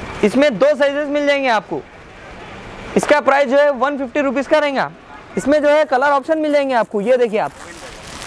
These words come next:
इसमें light color, dark color दोनों मिल जाएंगे इसमें आपको। इसका price जो है वन फिफ्टी रुपीज़ का रहेगा ये।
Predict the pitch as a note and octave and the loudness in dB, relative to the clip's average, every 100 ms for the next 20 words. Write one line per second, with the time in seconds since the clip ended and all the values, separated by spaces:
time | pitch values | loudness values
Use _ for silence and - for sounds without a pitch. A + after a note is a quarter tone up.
0 | - - - - - - - - - - | -16 -16 -16 -14 -14 -12 -6 -2 -2 -4
1 | - G#3+ - - - - F#3+ C4+ A#3 B3 | -6 -6 -8 -8 -6 0 4 4 4 2
2 | A3+ C#4 C#4+ C#4+ G#3+ A#3 A3+ C4+ C#4 C#4 | 4 4 4 4 2 2 2 2 2 -2
3 | - - - - - - - D#4+ - F3+ | -6 -14 -14 -14 -16 -14 -12 -6 2 4
4 | D4+ D4+ D4 C#4 C4 A#3 A#3 G#3+ F#3 D#3+ | 4 2 2 2 2 2 2 0 0 -4
5 | B2+ - - - - - - - - - | -8 -12 -20 -20 -18 -16 -14 -6 -4 2
6 | D4 C#4 C4+ C#4+ C4+ D4+ C4+ C#4+ D4 C#4+ | 2 4 2 4 4 2 2 -2 -2 -2
7 | D#4 C#4 C#4 C4+ D4+ C#4 A#3+ F#3 | -2 0 -2 0 0 0 -2 -4